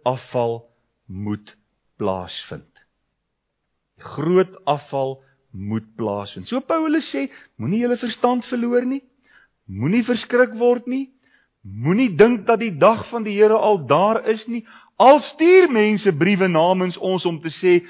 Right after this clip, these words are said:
ons is nou in die, die dag van die Here, moenie op enige manier mislei word nie, want eers moet die afval, die apostasia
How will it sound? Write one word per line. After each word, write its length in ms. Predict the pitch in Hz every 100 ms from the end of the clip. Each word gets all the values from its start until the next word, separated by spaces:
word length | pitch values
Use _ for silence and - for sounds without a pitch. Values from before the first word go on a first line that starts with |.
| -
ons 220 | 165 160
is 140 | 240 143
nou 260 | 151 190 170
in 100 | 170
die, 80 | 160 - _
die 240 | 127 156 139
dag 220 | 151 - -
van 160 | 160
die 120 | 147 139
Here, 280 | 147 208 262 - _ _ _ _ -
moenie 200 | 165 233
op 100 | 226
enige 520 | 240 262 330 349 294
manier 480 | 233 190 156 170 170 - _
mislei 720 | 110 127 180 - 117 117 123
word 300 | 113 120 113
nie, 140 | 127 120 _ _ - 87 98
want 320 | 151 202 - _ _ _ -
eers 500 | 190 190 190 185 - _ _
moet 440 | 110 110 143 156 _ _
die 460 | - 101 123 139 131 _ _ _
afval, 560 | 127 127 - 123 123 110
die 140 | 113 -
apostasia 1120 | 147 143 139 123 - 123 117 - 110 110 104